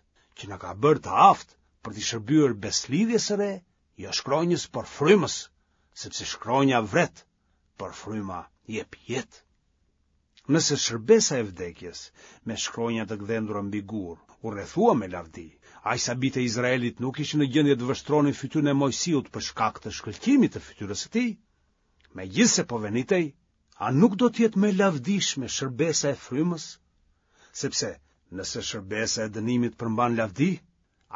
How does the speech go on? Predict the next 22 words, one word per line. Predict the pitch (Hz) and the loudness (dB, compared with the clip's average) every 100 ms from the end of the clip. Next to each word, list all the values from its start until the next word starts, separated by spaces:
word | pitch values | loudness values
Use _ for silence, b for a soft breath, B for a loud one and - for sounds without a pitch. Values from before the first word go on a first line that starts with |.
| 135 | -2
aq | - | -2
më | 196 202 208 | -2 0 4
tepër | 233 - 135 | 4 4 -2
mbushëllon | 104 113 - 127 170 247 139 | -2 -4 -4 4 8 8 6
në | 110 107 | 0 0
lavdi | 104 101 208 214 - _ _ _ - | -2 0 0 0 -2 _ _ _ -16
shërbesa | 117 107 92 117 - 98 92 | -10 -10 -6 -4 -2 -4 -8
e | |
drejtësisë. | 87 87 - - - - - - _ _ _ _ _ _ - | -10 -12 -8 -8 -8 -10 -10 -14 _ _ _ _ _ _ -8
Sepse | 147 - | -2 2
vërtet, | 220 220 127 87 _ _ _ _ _ _ | 4 4 0 -12 _ _ _ _ _ _
çka | - - 113 | -14 -6 -6
ka | 110 117 | -4 -4
qenë | 143 131 | -2 0
e | 127 | 2
lavdishme, | 123 113 143 151 - 175 156 _ _ _ 107 | 2 4 2 2 -4 -6 -8 _ _ _ -6
nuk | 120 165 | -2 0
e | 233 | 0
ka | 233 240 | 2 2
më | 175 143 | 2 0
atë | 120 | 0
lavdi | 113 101 98 | -2 -2 -8